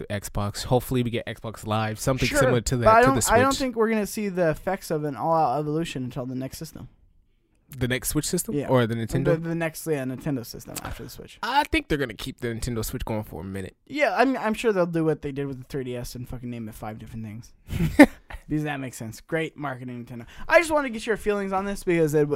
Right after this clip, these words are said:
Speaker 2: it is something that I, I like numbers. I'm a numbers guy. Um, I do think it's very interesting, especially in Japan. Um, the sales just because Sony is traditionally excellent in Japan, and th-, they have the J R P Gs, they have all the, the really good Japanese exclusive games.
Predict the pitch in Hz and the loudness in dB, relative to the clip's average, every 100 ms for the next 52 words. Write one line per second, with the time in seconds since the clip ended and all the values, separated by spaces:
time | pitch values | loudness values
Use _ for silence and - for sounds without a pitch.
0 | - 160 165 165 151 151 151 147 147 131 | -2 0 0 0 -2 -4 -2 -2 -2 -4
1 | - 143 - 156 175 170 147 147 165 139 | -4 -6 -6 -4 -2 -2 -2 -4 -4 -2
2 | 139 143 151 156 151 156 - - - - | -2 -2 -2 -2 -2 -2 -8 -12 -12 -6
3 | 135 131 113 156 185 185 175 143 165 170 | -4 -2 -4 -4 -4 -4 -6 -4 -4 -4
4 | 175 170 165 170 156 196 - 214 147 - | -6 -8 -6 -6 -4 -6 -2 -2 -2 -4
5 | 156 208 240 - _ - - - 185 190 | -2 -2 -4 -12 _ -20 -6 0 2 2
6 | 196 196 - 233 226 185 170 170 147 - | 0 -2 2 2 2 -4 -4 -4 -4 -6
7 | - - 143 170 196 190 156 - _ _ | -12 -4 -2 -2 -2 -2 -4 -8 _ _
8 | - 156 151 160 - 165 160 160 151 143 | -12 -8 -6 -6 -4 -2 0 0 2 0
9 | 131 - 147 - 175 - 180 185 196 196 | -2 -8 -12 -10 -10 -8 -6 -6 -6 -6
10 | 214 - 139 131 131 - _ - _ _ | -6 -6 -6 -4 -6 -8 _ -20 _ _
11 | _ - - - _ 127 143 143 135 156 | _ -18 -18 -20 _ -12 -10 -4 -2 -2
12 | 156 135 139 139 127 127 135 131 131 131 | -4 -4 -4 -4 -6 -6 -8 -8 -10 -6
13 | 135 135 139 135 127 123 127 131 135 135 | -4 -2 -4 -4 -6 -6 -8 -6 -6 -4
14 | 131 131 139 135 139 135 131 - 135 139 | -6 -6 -8 -6 -4 -6 -8 -8 -8 -6
15 | 139 139 139 | -6 -4 -6